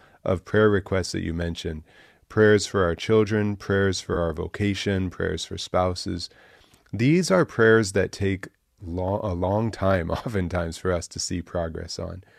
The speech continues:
Uh, what I would encourage, Denise, is, um, certainly,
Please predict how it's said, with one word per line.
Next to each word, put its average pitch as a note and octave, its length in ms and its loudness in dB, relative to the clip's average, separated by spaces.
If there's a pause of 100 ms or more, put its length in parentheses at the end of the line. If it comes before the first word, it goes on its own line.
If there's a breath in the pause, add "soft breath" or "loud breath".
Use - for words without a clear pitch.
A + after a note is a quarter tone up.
(420 soft breath)
Uh, - 160 -4
what C#3+ 220 4
I A3 120 4
would C4+ 140 4
encourage, F#2 540 2
Denise, E2 400 -4
is, F2 220 -4
um, F#2 360 -2 (680)
certainly, F3 640 4